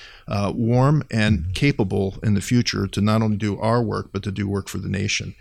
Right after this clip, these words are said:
Speaker 1: So using the supply chain risk management, using our, uh, existing ways of, uh, communicating across, uh, the enterprise, and then the groups continually feeding up information so that we would, if we needed to inject, we could inject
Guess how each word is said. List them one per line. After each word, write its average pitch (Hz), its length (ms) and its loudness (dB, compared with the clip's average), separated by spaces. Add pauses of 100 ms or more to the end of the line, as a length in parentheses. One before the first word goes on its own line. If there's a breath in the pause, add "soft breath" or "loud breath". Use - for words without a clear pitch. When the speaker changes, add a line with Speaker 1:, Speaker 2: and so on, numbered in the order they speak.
(300 loud breath)
Speaker 1:
So 123 400 4
using 135 500 4
the 120 80 2
supply 120 360 2
chain 113 260 2
risk 110 240 0
management, 127 500 2
using 113 560 2
our, 101 320 0
uh, 98 240 -2
existing 117 640 2
ways 117 500 4
of, 101 520 -2 (100)
uh, 101 320 -8
communicating 139 840 2
across, - 680 0
uh, 107 180 -2
the 104 140 -2
enterprise, 135 680 0 (320 loud breath)
and 113 160 2
then 110 100 4
the 104 60 4
groups 120 340 0
continually 113 480 0
feeding 113 320 2
up 107 160 -2
information 104 720 2
so - 160 0
that 98 120 0
we 101 360 -2
would, 110 320 -4
if 107 140 -2
we 107 80 2
needed 120 300 6
to 101 120 0
inject, 98 400 0
we 101 100 -2
could 120 260 2
inject 98 440 -2